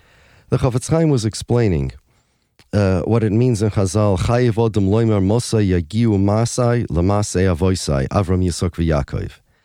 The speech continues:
He said, "What was the koyach of the Avos?" Each one of the Avos had his own personality. We, we call it th-, their own midas. Each one did an avodas Hashem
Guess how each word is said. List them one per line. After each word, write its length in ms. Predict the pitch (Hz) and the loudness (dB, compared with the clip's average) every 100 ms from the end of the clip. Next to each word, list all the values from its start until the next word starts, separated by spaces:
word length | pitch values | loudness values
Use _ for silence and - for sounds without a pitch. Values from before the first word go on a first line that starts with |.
| _ | _
He 80 | 117 | -2
said, 120 | 143 | 0
"What 120 | 165 | 2
was 120 | 220 165 | 2 0
the 80 | |
koyach 360 | 120 113 107 95 | -2 0 2 2
of 80 | 82 | 0
the 100 | 82 | 0
Avos?" 540 | 69 - 69 - - _ _ _ _ _ _ _ | 0 -4 -8 -12 -16 _ _ _ _ _ _ _
Each 380 | 185 214 - - | -2 -2 -2 -4
one 180 | 123 143 | 0 2
of 80 | 117 | 2
the 120 | 110 | 2
Avos 580 | 113 117 120 110 - - | 2 2 0 -2 -6 -4
had 180 | 95 98 | -2 0
his 220 | 101 - | -2 0
own 400 | 120 135 131 120 | 2 2 2 0
personality. 1040 | - 113 107 104 101 87 71 62 - - - _ _ - | -2 -4 0 0 2 2 0 -4 -6 -10 -18 _ _ -8
We, 320 | 80 71 101 - | -4 -2 -2 -4
we 260 | 80 92 120 | -6 -2 -2
call 260 | - 117 104 | 0 0 0
it 100 | 85 - | -2 -10
th-, 120 | 71 | -6
their 260 | 110 110 | 0 2
own 180 | 104 98 | 2 2
midas. 600 | 113 98 67 - - - - _ _ _ _ _ _ _ _ _ _ _ _ _ _ _ _ _ _ _ _ _ _ - | 2 0 -2 -6 -10 -12 -18 _ _ _ _ _ _ _ _ _ _ _ _ _ _ _ _ _ _ _ _ _ _ 0
Each 300 | 208 - 156 | 0 2 0
one 580 | 151 156 107 85 87 - _ _ _ _ _ _ _ _ | 2 4 2 2 -2 -8 _ _ _ _ _ _ _ _
did 180 | 143 123 | 0 2
an 60 | |
avodas 560 | 120 95 131 147 131 - | 2 2 0 2 0 0
Hashem 640 | 113 - 135 131 127 120 | -2 0 0 2 2 0